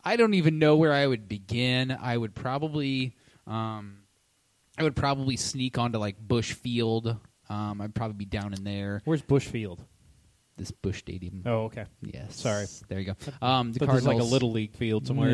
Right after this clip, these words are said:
Speaker 1: No.
Speaker 2: something.
Speaker 1: <laughs> Oh,
Speaker 2: Down
Speaker 1: that's
Speaker 2: in
Speaker 1: just
Speaker 2: Texas.
Speaker 1: not, it's, I would sneak into the erotic zoos. I mean,
Speaker 2: <laughs>
Speaker 1: um, no. I would just, I would go all over. I'd basically go to any place that
Speaker 2: <laughs> I
Speaker 1: I
Speaker 2: bet you
Speaker 1: know I
Speaker 2: would.
Speaker 1: could not. Yeah, darn right I would. <laughs> Um, I would basically go to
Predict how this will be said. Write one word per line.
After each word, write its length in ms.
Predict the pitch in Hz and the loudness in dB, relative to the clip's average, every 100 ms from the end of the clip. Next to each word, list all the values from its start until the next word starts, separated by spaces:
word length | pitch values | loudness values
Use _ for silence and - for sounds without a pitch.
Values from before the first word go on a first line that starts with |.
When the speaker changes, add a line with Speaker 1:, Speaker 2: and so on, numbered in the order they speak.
| 117 | 4
Speaker 1:
No. 40 | |
Speaker 2:
something. 680 | 110 104 104 107 - 185 180 | 2 0 -2 -6 2 6 8
Speaker 1:
<laughs> 100 | 262 - - - | 6 4 -2 -2
Oh, 160 | 135 104 | 0 4
Speaker 2:
Down 0 | 139 | 2
Speaker 1:
that's 60 | 127 | 2
Speaker 2:
in 40 | |
Speaker 1:
just 100 | - | 0
Speaker 2:
Texas. 500 | 143 135 131 90 - | 0 0 -2 -4 -6
Speaker 1:
not, 120 | - 85 | -12 -14
it's, 220 | 78 - - - 147 | -14 -16 -20 -8 2
I 80 | |
would 100 | 139 - | 2 2
sneak 260 | 170 180 | -2 -2
into 100 | 147 | 0
the 140 | 127 110 | 0 0
erotic 340 | 110 113 104 | 0 -2 -6
zoos. 680 | 104 107 123 143 160 170 - 90 85 | -8 -2 0 0 -2 -6 -12 -16 -10
I 20 | |
mean, 180 | 107 98 - 226 - | -8 -6 2 2 4
Speaker 2:
<laughs> 280 | 226 - | 2 2
Speaker 1:
um, 300 | 151 143 123 110 | 2 4 2 -2
no. 300 | 160 226 120 - - - | 0 2 0 -6 -20 -6
I 80 | 190 | -2
would 80 | 208 | 0
just, 180 | 214 160 - | -2 -6 -2
I 120 | 175 | 2
would 160 | 156 | 4
go 160 | 135 135 | 4 0
all 140 | 123 123 | 2 2
over. 180 | 113 107 | 2 -2
I'd 140 | 107 | -4
basically 320 | 120 117 117 | -4 -6 -8
go 140 | 104 107 | -8 -8
to 40 | |
any 160 | 110 117 | -8 -8
place 260 | - - - | -4 -4 0
that 100 | 202 | 2
Speaker 2:
<laughs> 20 | |
I 40 | |
Speaker 1:
I 20 | 170 | 4
Speaker 2:
bet 120 | 180 | 6
you 80 | - | 8
Speaker 1:
know 80 | 170 | 10
I 100 | 135 | 10
Speaker 2:
would. 80 | - | 10
Speaker 1:
could 280 | 143 117 127 | 6 4 0
not. 260 | 135 131 | -2 -2
Yeah, 240 | 113 104 104 98 | -4 -4 -6 -4
darn 240 | 110 127 | -2 -2
right 160 | 127 127 | -2 -2
I 40 | |
would. 220 | 92 92 | -2 0
<laughs> 720 | 139 156 226 - 226 147 - - _ - - | 2 4 4 4 2 2 0 -2 _ -18 -6
Um, 460 | 151 151 139 113 107 - | 4 6 6 2 -4 -2
I 120 | 165 | 2
would 100 | 185 | 2
basically 320 | 156 156 - | 2 0 2
go 380 | 143 143 143 151 | 4 4 6 4
to 180 | 160 131 | 2 -2